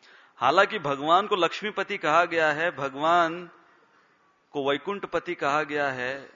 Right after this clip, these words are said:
भगवान के कितने ऐसे गुणों का व्याख्यान किया गया है, परंतु भगवान विशेष आनंद लेते हैं जब भगवान को माखन चोर कहा जाता है।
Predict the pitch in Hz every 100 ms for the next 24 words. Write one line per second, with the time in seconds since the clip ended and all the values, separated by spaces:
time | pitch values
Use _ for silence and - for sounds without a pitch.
0 | _ 123 127 131 151 160 165 170 127 -
1 | _ _ 156 - 151 202 226 208 180 202
2 | 170 135 165 185 165 160 117 - _ _
3 | _ _ 147 139 127 127 - - 160 180
4 | - 147 139 127 117 110 110 - _ _
5 | _ _ _ _ _ _ _ _ 160 190
6 | 185 143 139 139 165 214 190 131 143 -
7 | 233 240 202 185 208 190 175 175 185 175
8 | 139 135 139 165 165 139 127 127 - 180
9 | 175 160 147 - 110 104 - -